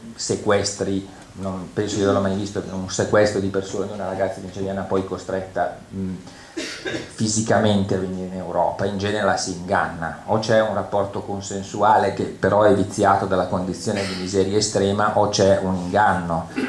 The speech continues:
della ragazza. Poi la fase dello sfruttamento violento in genere avviene in Italia. Quando arriva in Italia, allora lì sì, ci possono essere dei meccanismi violenti, anche perché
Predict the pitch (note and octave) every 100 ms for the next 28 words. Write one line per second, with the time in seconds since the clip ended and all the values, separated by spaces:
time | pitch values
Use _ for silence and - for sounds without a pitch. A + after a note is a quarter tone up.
0 | - - G2+ F#2+ F#2+ F2+ F#2+ G#2 - -
1 | A2 G2+ - G#2+ G#2+ G#2+ F#2 F#2+ - G2+
2 | G2 G#2+ A2 G2 G2 G2 G#2+ A2+ G#2+ F2+
3 | F#2+ G2 G#2 G2 G2 F2 F2+ F#2+ G2 -
4 | - E2+ E2 G#2 F#2 F2 E2+ - F2 F#2+
5 | F#2+ G#2 G#2+ F#2+ G2 F#2+ F2+ F2+ F2+ G2
6 | E2+ F#2 - F2 F#2 E2 - F2+ F2+ E2+
7 | F#2 F2+ - F#2+ G#2+ G2 G2 - F#2+ -
8 | F2+ F#2 F2